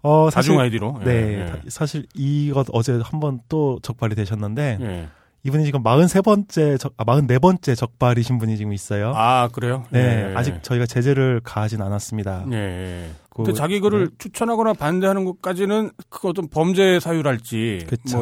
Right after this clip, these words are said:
Speaker 2: 뭐 징계 사유가 되지는 않을 수도 있지 않나요?
Speaker 1: 네, 이제 타인의 글을
Speaker 2: 예.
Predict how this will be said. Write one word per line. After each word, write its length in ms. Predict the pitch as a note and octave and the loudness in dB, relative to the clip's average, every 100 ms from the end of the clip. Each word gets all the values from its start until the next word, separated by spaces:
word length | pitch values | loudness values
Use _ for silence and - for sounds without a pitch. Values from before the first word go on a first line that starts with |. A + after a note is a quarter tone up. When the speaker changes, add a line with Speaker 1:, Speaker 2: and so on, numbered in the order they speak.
| G#2+ - | -4 -8
Speaker 2:
뭐 100 | - | -6
징계 280 | C#3 D#3+ | -4 -2
사유가 300 | D#3 D#3+ D#3 | 0 0 -2
되지는 520 | D3 C#3+ D3+ D3 D#3 E3+ | -2 -2 -2 -2 -4 -4
않을 200 | A#2+ D3+ | -2 -4
수도 180 | - | -8
있지 160 | D#3 D3 | -10 -6
않나요? 260 | A#2 A#2 - _ - - - | -4 -6 -8 _ -20 -18 0
Speaker 1:
네, 160 | D3+ C#3+ | 4 4
이제 180 | C3 C3+ _ | 4 0 _
타인의 480 | - - C#4 B3+ D3 - - | -2 2 4 4 2 -2 -4
글을 680 | A#2+ A2 A2+ A#2 G#2 F#2 | 0 2 2 2 0 -2
Speaker 2:
예. 140 | E2 | -6